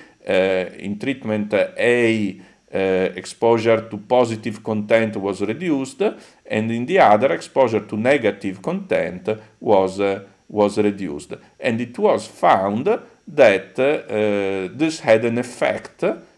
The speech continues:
on the contents that were going to be posted, uh, by the treated, uh, users. Uh, o-, of course, uh, this is, uh, uh, really, uh,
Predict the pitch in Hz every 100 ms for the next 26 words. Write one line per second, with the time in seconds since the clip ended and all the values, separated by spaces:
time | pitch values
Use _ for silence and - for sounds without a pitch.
0 | _ - 117 127 127 190 220 - 98 208
1 | - 139 117 - 107 131 123 117 120 120
2 | 110 139 156 - 85 - - 107 110 120
3 | - - - 92 95 107 95 90 101 104
4 | 101 - 117 117 - 95 98 98 92 _
5 | - 113 147 98 82 - 87 - - -
6 | 107 98 - - - 127 - - 175 220
7 | 220 - 104 107 143 - 113 107 104 95
8 | - 98 95 87 90 - - - 92 123
9 | 131 127 123 110 - 95 95